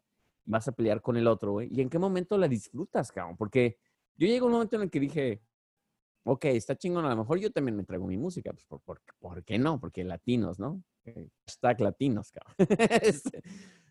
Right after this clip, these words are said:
pero, güey, ya después es como, es como, no, no, no puedo escuchar ninguna, güey. O sea, no pu-, no, mi nivel de concentración ya no me deja escuchar seis diferentes, este,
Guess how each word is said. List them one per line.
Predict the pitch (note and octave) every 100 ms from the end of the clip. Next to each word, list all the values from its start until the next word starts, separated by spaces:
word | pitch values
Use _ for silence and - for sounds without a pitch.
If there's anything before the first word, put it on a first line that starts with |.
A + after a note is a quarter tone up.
| -
pero, | E3+ F#3
güey, | A3 G#3+
ya | G#3+
después | A3 - G#3 G#3+
es | A3 -
como, | G#3+ G#3 E3+ A2+ - _ -
es | A#2+
como, | D#3+
no, | D3 D#3
no, | D#3 D#3+
no | - D#3 F3 F#3
puedo | G3 G3+
escuchar | - D#3+ F3 E3+
ninguna, | E3 D#3+ F#3 D#3
güey. | F2+ D#2 -
O |
sea, | G#2 C3+
no | D#3+
pu-, | E3 -
no, | D3+
mi | D#3 C3 C3
nivel | C3 C#3+
de | F3
concentración | F3+ C3+ C3 A#2 A2 C3+
ya | D3
no |
me | D3
deja | D3
escuchar | - B2+ C3+ B2 - _ _ _ _
seis | - - D3+ D3+ D3
diferentes, | D#3 D3+ D3 C3+ C3 A#2+ C3+ C3 -
este, | F#2+ - F#2+ F2 - -